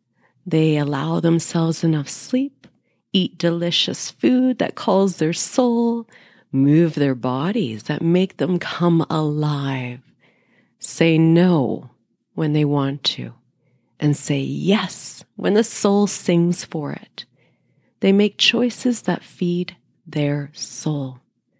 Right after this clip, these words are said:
And for me, that is how I choose to live. Like I like myself. Now, I didn't always like myself.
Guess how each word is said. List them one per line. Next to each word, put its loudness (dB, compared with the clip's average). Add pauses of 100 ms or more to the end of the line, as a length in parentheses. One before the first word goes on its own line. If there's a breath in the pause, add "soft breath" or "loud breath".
(560)
And 4
for 0
me, 4
that 0
is -2
how -6
I -2
choose 0
to -2
live. -2 (760)
Like 0
I 4
like 0
myself. -4 (1000)
Now, 4
I 0
didn't 0
always 0
like -4
myself. -6